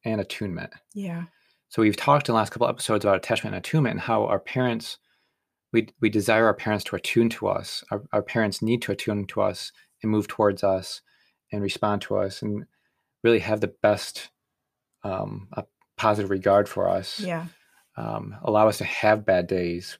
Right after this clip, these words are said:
Speaker 1: but
Speaker 2: Mm-hmm.
Speaker 1: still love us and pursue us. Um, and then we've talked about how we need to do that with ourself.
Speaker 2: Mm.
Speaker 1: And, uh, we'll talk more about that in future ones, about our story and understanding our story and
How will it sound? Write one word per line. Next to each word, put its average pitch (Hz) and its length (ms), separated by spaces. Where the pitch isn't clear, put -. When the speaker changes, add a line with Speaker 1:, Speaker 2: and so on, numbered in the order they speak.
Speaker 1:
but - 140
Speaker 2:
Mm-hmm. 165 200
Speaker 1:
still 104 560
love 101 200
us 98 200
and 107 80
pursue - 340
us. - 320
Um, 101 520
and 110 100
then 110 120
we've 104 220
talked 107 200
about 101 180
how 104 280
we 104 180
need 123 140
to 101 40
do 104 120
that 98 140
with 95 100
ourself. 92 680
Speaker 2:
Mm. 180 200
Speaker 1:
And, 104 480
uh, 98 300
we'll 107 180
talk 101 260
more 101 100
about 98 220
that 98 200
in 107 80
future 110 280
ones, 98 180
about 98 260
our 104 100
story 104 580
and 107 100
understanding 104 440
our 98 80
story 104 760
and 98 280